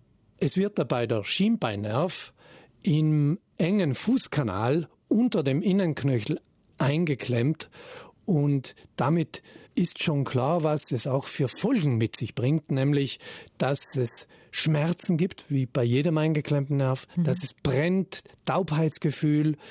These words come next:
Speaker 1: Kribbeln auf der Fußsohle bis hin zu Krämpfen hinauf in die Wade. Und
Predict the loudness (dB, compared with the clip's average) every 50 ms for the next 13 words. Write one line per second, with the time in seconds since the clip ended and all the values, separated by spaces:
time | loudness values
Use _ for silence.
0 | -16 -16 -16 -18 -12 _ -2 0 2 2 2 0 2 2 2 2 2 2 0 -2
1 | -6 -8 -6 -4 -2 0 0 0 2 2 2 2 4 4 4 2 2 2 2 2
2 | 2 2 2 0 -2 -6 -12 -20 -20 -20 -20 _ _ _ _ _ _ _ 0 0
3 | 2 2 2 2 0 2 2 0 0 2 2 2 2 0 -2 -4 -8 -14 -6 -2
4 | 0 0 2 2 2 0 0 2 2 0 0 -2 -4 -10 -18 -6 -2 0 0 2
5 | 2 2 0 0 0 0 0 -2 -2 -4 -4 -4 -6 -8 -10 _ _ _ _ _
6 | _ _ -20 -20 -20 -20 _ _ -6 -4 -2 0 0 0 0 0 0 0 -2